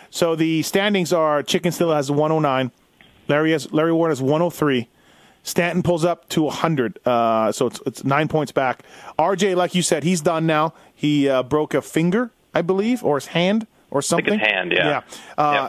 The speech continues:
Speaker 2: Yeah.
Speaker 1: in a crash, so that was basically it for him. Uh, he exited the series. Now, I asked Stanton about, um, sort of getting started, getting, you know, his strategy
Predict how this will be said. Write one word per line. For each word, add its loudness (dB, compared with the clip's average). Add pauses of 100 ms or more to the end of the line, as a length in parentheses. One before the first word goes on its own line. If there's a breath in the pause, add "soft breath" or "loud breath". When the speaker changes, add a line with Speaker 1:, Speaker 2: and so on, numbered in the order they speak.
(120)
Speaker 2:
Yeah. -2
Speaker 1:
in 0
a 0
crash, -2
so 0
that 0
was -2
basically 0
it -4
for -2
him. 0 (340 loud breath)
Uh, 0
he 0
exited -2
the -6
series. -2 (320 loud breath)
Now, 0
I 0
asked 0
Stanton 0 (1040 soft breath)
about, 0
um, 0 (240)
sort -2
of -6
getting 0
started, -2
getting, -2
you 0
know, 2
his -2
strategy 0